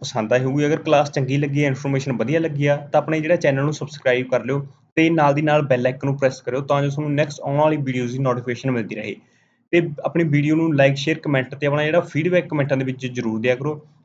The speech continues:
ਬਾਕੀ ਜਿਹੜੇ ਚੈਨਲ 'ਤੇ ਬੱਚੇ ਨਵੇਂ ਆਏ ਨੇ, ਪਹਿਲਾਂ ਤਾਂ ਉਹ ਆਪਣੇ ਚੈਨਲ ਨੂੰ ਸਬਸਕ੍ਰਾਈਬ ਕਰ ਲੈਣ। ਤੇ ਬਾਕੀ ਅਗਰ ਕੋਈ ਵੀ ਬੱਚਾ ਕ-, ਕੋਈ ਵੀ ਕਿਸੇ ਤਰੀਕੇ ਦਾ ਵੀ ਜਾਂ ਕਿਸੇ ਵੀ ਇੰਸਟੀਚਿਊਟ ਤੋਂ ਕੋਈ ਵੀ ਕੋਰਸ ਨਹੀਂ ਪਰਚੇਜ ਕਰ ਸਕਦਾ, ਤਾਂ ਉਹ ਆਪਣੇ ਚੈਨਲ ਤੋਂ free of cost ਆਪਣੀ ਸਟੱਡੀ ਕੰਪਲੀਟ ਕਰ ਸਕਦਾ।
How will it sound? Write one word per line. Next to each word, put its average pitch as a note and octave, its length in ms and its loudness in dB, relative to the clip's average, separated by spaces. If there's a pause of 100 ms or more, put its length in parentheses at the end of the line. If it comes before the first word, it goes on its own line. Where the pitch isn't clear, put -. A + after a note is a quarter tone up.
ਬਾਕੀ C#3+ 260 2
ਜਿਹੜੇ E3+ 220 0
ਚੈਨਲ E3+ 260 2
'ਤੇ D#3+ 100 0
ਬੱਚੇ D#3 280 -2
ਨਵੇਂ C3+ 300 0
ਆਏ C#3 120 2
ਨੇ, C#3+ 140 2 (360)
ਪਹਿਲਾਂ D3+ 220 4
ਤਾਂ E3 100 0
ਉਹ D#3 120 0
ਆਪਣੇ D3+ 180 -2
ਚੈਨਲ C3+ 200 0
ਨੂੰ C#3 100 0
ਸਬਸਕ੍ਰਾਈਬ A2 520 -2
ਕਰ B2+ 200 0
ਲੈਣ। D3+ 180 -2 (360)
ਤੇ D#3+ 80 0
ਬਾਕੀ D3+ 340 4
ਅਗਰ E3 140 0
ਕੋਈ D#3 280 0
ਵੀ F#3 80 0
ਬੱਚਾ C#3+ 320 2
ਕ-, C#3 180 -2 (180)
ਕੋਈ D#3 160 2
ਵੀ F3+ 100 0
ਕਿਸੇ E3+ 240 -2
ਤਰੀਕੇ D3 360 -4
ਦਾ C#3+ 120 6
ਵੀ D#3 140 0
ਜਾਂ D#3 160 2
ਕਿਸੇ E3 260 -4
ਵੀ F3 100 0
ਇੰਸਟੀਚਿਊਟ C3+ 520 -2
ਤੋਂ C3 100 -4
ਕੋਈ D3 200 -2
ਵੀ E3+ 80 -2
ਕੋਰਸ C#3 380 -4
ਨਹੀਂ B2 240 -4
ਪਰਚੇਜ C3 340 -4
ਕਰ B2+ 120 2
ਸਕਦਾ, B2 320 0 (340)
ਤਾਂ D#3 80 -2
ਉਹ E3 60 2
ਆਪਣੇ E3 200 0
ਚੈਨਲ C#3+ 340 2
ਤੋਂ D3 180 0
free D3+ 300 -2
of E3+ 120 -2 (100)
cost C3 220 0
ਆਪਣੀ C3 200 -2
ਸਟੱਡੀ B2 320 -6
ਕੰਪਲੀਟ A2 340 -6
ਕਰ A#2+ 120 -2
ਸਕਦਾ। C3+ 320 0